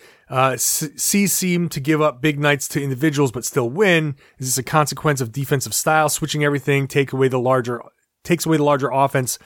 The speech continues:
but a guy can go off? The, the Celtics have been allowing guys to go off because they haven't been kind of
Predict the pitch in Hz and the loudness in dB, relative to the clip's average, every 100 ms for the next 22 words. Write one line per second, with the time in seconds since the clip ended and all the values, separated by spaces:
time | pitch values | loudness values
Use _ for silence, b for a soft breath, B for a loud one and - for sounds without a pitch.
0 | B B B 156 143 135 117 117 113 107 | B B B 0 2 2 0 0 0 0
1 | 95 - _ b b b b b b b | -4 -14 _ b b b b b b b
2 | b b b b _ _ _ 147 127 175 | b b b b _ _ _ -8 -2 0
3 | 165 165 156 147 147 - 190 220 196 - | 0 -2 -6 -4 -2 0 0 0 0 -2
4 | - - - _ _ _ _ _ - 160 | -6 -8 -14 _ _ _ _ _ -6 -2
5 | 156 156 147 135 156 175 160 147 143 139 | 0 0 0 2 2 2 0 0 2 2
6 | - 135 127 123 135 127 - - - _ | 0 -2 0 2 2 0 -4 -14 -18 _
7 | _ _ _ _ _ _ - 107 139 - | _ _ _ _ _ _ -10 -8 -6 -2
8 | 160 170 165 143 127 120 - - - _ | 2 4 6 4 2 -2 -4 -6 -12 _
9 | _ _ _ _ - 120 143 143 143 139 | _ _ _ _ -6 -2 0 2 0 -2
10 | 127 113 135 131 123 139 127 117 - - | -6 0 0 0 -2 -2 0 -2 -8 -20